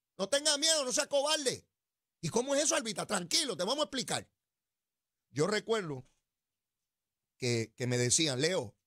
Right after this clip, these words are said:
cuando llegues a las casas, no hables ni de Hernán Padilla ni de Carlos Romero, que todavía eso está caliente aquí, de las peleas que tuvieron, particularmente en San Juan.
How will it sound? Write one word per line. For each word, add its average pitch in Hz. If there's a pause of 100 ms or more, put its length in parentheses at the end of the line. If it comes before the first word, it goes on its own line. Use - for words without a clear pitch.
(400)
cuando 117
llegues 156
a 233
las 220
casas, 156 (840)
no 104
hables 220
ni 208
de 151
Hernán 147
Padilla 220
ni 190
de 151
Carlos 185
Romero, 180
que 127
todavía 131
eso 226
está 226
caliente 196
aquí, 202
de 156
las 139
peleas 147
que 196
tuvieron, 165 (320)
particularmente 135
en 202
San 151
Juan. 170